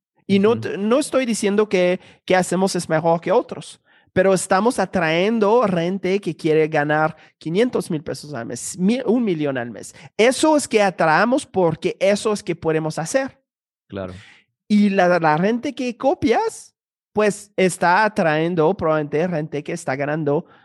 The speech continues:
Speaker 1: veinte, treinta y que quiere ir a cincuenta o ochenta.
Speaker 2: Ujú.
Speaker 1: Es, eh, y eso es, es,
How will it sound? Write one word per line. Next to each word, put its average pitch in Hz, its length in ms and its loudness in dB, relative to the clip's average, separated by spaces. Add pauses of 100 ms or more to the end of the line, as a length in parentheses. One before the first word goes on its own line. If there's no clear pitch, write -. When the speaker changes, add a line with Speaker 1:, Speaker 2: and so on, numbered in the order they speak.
(220)
Speaker 1:
veinte, 139 640 2
treinta 135 520 0
y 202 80 0
que 139 320 0
quiere 139 360 0
ir 139 360 2
a 139 140 0
cincuenta 143 760 0
o 165 60 -4
ochenta. 349 500 -4 (1040)
Speaker 2:
Ujú. 110 140 -14 (320)
Speaker 1:
Es, 233 420 0
eh, 185 240 2
y 156 200 2
eso 233 300 0
es, - 240 -4
es, - 340 -2